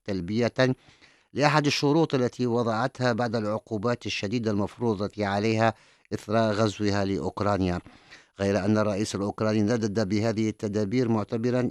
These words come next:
أن من شأنها إضعاف العقوبات، وقال إنها لم تكن ضمن جدول الأعمال وقد أثارها الطرف الأمريكي خلال المفاوضات في الرياض.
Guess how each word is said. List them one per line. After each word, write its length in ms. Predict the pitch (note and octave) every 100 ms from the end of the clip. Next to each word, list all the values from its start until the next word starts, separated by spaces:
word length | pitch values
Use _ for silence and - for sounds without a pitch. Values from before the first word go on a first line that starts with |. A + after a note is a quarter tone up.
| -
أن 300 | G#2+ G#2+ G#2
من 380 | A2 B2+ D3 B2+
شأنها 680 | - D3+ A2+ C3+ C#3+ A2+
إضعاف 360 | F#2 G#2 A#2+ A#2
العقوبات، 680 | A2 G#2 - A2 F#2 G2 -
وقال 400 | F#2+ - G#2 G2+
إنها 460 | D#2 F#2+ G2 G2+
لم 400 | G2+ G2+ F#2+ B2
تكن 540 | G#2 A#2 - A#2+ A2+ G2+
ضمن 360 | C3 C3 C3 C3 - - - _ -
جدول 640 | B2 F#3 C3+ C3+ C#3+ C#3
الأعمال 680 | C#3+ - C3 B2+ B2+ C3+ C#3+
وقد 320 | C3+ - B2 -
أثارها 480 | A#2 - C3+ B2+ A#2
الطرف 400 | - B2 B2 G#2+
الأمريكي 540 | E2+ G#2 G#2+ A#2 B2+
خلال 340 | - A2 A#2 A2+
المفاوضات 880 | G#2+ G#2+ - G#2+ G#2 G2+ F#2 G#2 -
في 120 | -
الرياض. 440 | G2 F#2+ F#2+ F2